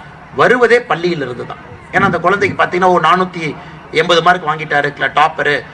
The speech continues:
அந்த பையன் ஸ்பெஷலு, ஸ்கூல் பீப்புள் லீடர்." அதுக்கப்புறம் காலேஜ்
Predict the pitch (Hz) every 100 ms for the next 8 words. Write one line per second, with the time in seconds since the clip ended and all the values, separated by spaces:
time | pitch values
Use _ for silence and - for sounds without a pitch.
0 | - - 156 151 156 147 139 135 139 131
1 | 127 - 156 151 135 127 120 120 127 120
2 | - - - - - - - - 185 180
3 | 185 165 165 196